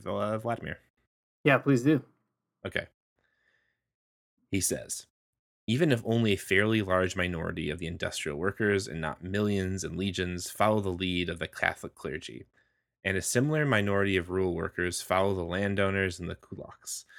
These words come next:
Speaker 1: it undoubtedly signifies that parliamentarism in Germany has not politically outlived itself. That participation in parliamentary elections and in the struggle on the parliamentary rostrum is obligatory on the party of the revolutionary proletariat, specifically for the purpose of educating the backward strata of its own class,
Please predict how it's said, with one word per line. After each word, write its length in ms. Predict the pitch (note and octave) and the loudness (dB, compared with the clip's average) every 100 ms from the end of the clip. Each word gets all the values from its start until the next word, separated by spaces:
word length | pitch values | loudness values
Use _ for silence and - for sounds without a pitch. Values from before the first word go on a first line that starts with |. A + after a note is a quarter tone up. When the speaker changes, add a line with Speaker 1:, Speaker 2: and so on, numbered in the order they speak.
| - _ _ _ _ A2 | -20 _ _ _ _ -4
Speaker 1:
it 80 | F2 | 0
undoubtedly 440 | G2 G2+ A2+ A#2 | 2 4 4 2
signifies 580 | - G2+ F#2+ F#2+ F#2+ F2 | 0 -4 0 4 4 2
that 160 | - - | -6 -2
parliamentarism 960 | F#2+ F2 E2+ G#2 G#2+ G#2 G2+ G2+ G2+ - | -2 -2 -4 0 0 0 -2 -2 -4 -8
in 280 | F2 E2+ F2+ | -8 -8 -8
Germany 380 | - F#2 F#2 F#2 | -2 0 0 -4
has 220 | F2+ F2 | -4 -2
not 320 | F2+ F#2 - | 0 0 -2
politically 380 | - E2 E2 E2+ | -8 -8 -4 -4
outlived 280 | D#2 D2+ D#2+ | -4 -6 -12
itself. 500 | - - B1 - - _ _ _ _ _ - | -10 -8 -8 -12 -20 _ _ _ _ _ 0
That 120 | G2+ | 0
participation 720 | - G2 - - B2+ - B2+ | 0 -6 -4 2 2 2 -2
in 140 | F2 F#2 | -2 -6
parliamentary 640 | - G2 G2 F#2+ - F#2 | 2 2 2 -4 0 0
elections 640 | E2 E2+ - G#2 F#2 F#2 | 0 -4 -4 -6 -4 -6
and 160 | C2 F2 | -6 -6
in 60 | D#2+ | -6
the 80 | |
struggle 500 | - - G#2+ A2 G#2+ | -6 0 0 2 -2
on 180 | D#2 F2 | -2 -4
the 60 | F2 | -4
parliamentary 560 | - F#2+ F2+ F#2 F#2+ E2+ | 0 0 0 -2 -2 0
rostrum 560 | F2 - - G2 F#2+ | -2 -6 -4 -2 -2
is 220 | D#2 F2+ - | -4 -6 -6
obligatory 800 | F2+ G2 A#2+ A#2+ F#2 F2 F2 D2+ | -4 -2 -2 -2 -2 0 0 0
on 140 | E2+ | -2
the 80 | E2 | -6
party 420 | - G2+ G2+ G2+ | 0 2 4 0
of 140 | D#2+ | -2
the 80 | E2 | -6
revolutionary 500 | F2 F2 E2 - E2 | -8 -6 -8 -6 -8
proletariat, 640 | - C#2+ D2+ G2 F#2+ F#2 - | -6 -8 -2 2 4 2 -2
specifically 580 | - F#2 A#2 A#2+ A#2+ | -8 -6 -4 -2 -2
for 120 | A2 F#2 | 0 -4
the 60 | |
purpose 280 | - F#2+ - | -4 -6 -4
of 140 | F2 E2 | -6 -4
educating 640 | F2+ F#2 - F2+ F#2 F2+ | -4 -4 -2 0 0 -2
the 80 | E2 | -4
backward 480 | - F2+ - F2+ D2+ | 2 2 2 -6 -6
strata 340 | - E2 E2+ | -2 0 0
of 100 | D2+ | -4
its 120 | D2+ | -8
own 220 | D#2 F2 F2 | -8 -8 -6
class, 560 | - F#2 E2+ - - | -4 -4 -4 -6 -8